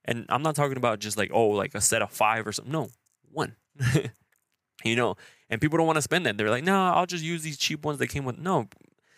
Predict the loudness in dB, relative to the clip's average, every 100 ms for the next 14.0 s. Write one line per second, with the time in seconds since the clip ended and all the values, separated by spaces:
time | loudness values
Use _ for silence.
0 | _ _ 0 0 -2 -12 _ _ _ _
1 | -4 0 4 4 6 4 4 0 -2 -4
2 | -6 0 0 0 -2 -4 -2 -2 0 0
3 | 2 0 0 -2 -4 0 0 0 2 2
4 | 4 0 0 -2 -4 _ _ _ _ -14
5 | -8 -4 -2 0 -2 0 0 0 -6 _
6 | _ _ _ _ -2 0 0 -4 _ -14
7 | -6 -2 0 2 2 2 0 -2 -2 -2
8 | -2 -2 0 0 -2 -6 -16 -20 _ -2
9 | 0 0 0 -6 -6 -2 0 2 -2 -4
10 | -12 -20 -4 4 6 6 4 0 -8 -12
11 | 0 2 4 2 0 0 0 2 0 -2
12 | 2 2 2 -2 -10 -18 _ _ 0 0
13 | 0 -4 _ _ _ _ _ -2 0